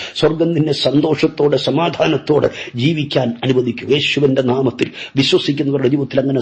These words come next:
സംഭവിക്കുന്നത് കൊണ്ട് ഞാൻ ദൈവത്തെ സ്തുതിക്കുന്നു. ആമേൻ. ദൈവത്തിന് സ്തോത്രം. ഒരു പ്രാവശ്യം കൂടെ കർത്താവിന്റെ മാറ്റമില്ലാത്ത വചനം കൊണ്ട് എൻ്റെ സഹോദരങ്ങളെ ശുശ്രൂഷിക്കാൻ എളിയവന് ഭാഗ്യം നൽകിയ ദൈവത്തിന് ഞാൻ നന്ദി പറയുന്നു. സുവിശേഷകൻ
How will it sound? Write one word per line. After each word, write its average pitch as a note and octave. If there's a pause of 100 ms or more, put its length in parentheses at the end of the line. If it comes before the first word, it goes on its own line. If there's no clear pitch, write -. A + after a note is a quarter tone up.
സംഭവിക്കുന്നത് C#3+
കൊണ്ട് A#2 (260)
ഞാൻ C#3
ദൈവത്തെ A#2+
സ്തുതിക്കുന്നു. - (720)
ആമേൻ. A#2 (340)
ദൈവത്തിന് C#3+
സ്തോത്രം. - (480)
ഒരു -
പ്രാവശ്യം -
കൂടെ - (380)
കർത്താവിന്റെ B2
മാറ്റമില്ലാത്ത A#2
വചനം A2+
കൊണ്ട് A2
എൻ്റെ A2
സഹോദരങ്ങളെ A2
ശുശ്രൂഷിക്കാൻ - (560)
എളിയവന് B2 (120)
ഭാഗ്യം B2
നൽകിയ A2
ദൈവത്തിന് G#2 (400)
ഞാൻ A2+
നന്ദി G#2+
പറയുന്നു. - (180)
സുവിശേഷകൻ A2